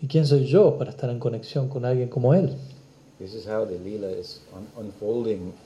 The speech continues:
Speaker 1: Entonces, así es como el lila gradualmente se va desplegando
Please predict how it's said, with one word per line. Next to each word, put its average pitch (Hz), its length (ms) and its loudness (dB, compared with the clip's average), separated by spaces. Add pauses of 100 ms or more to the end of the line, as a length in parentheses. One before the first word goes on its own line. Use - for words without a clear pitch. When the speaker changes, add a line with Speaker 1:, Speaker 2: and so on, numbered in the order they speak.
Speaker 1:
Entonces, 127 280 0
así 160 120 4
es 156 60 4
como 151 220 6
el 131 140 6
lila 147 240 8
gradualmente 135 600 4
se 131 140 0
va 127 160 8
desplegando 123 720 4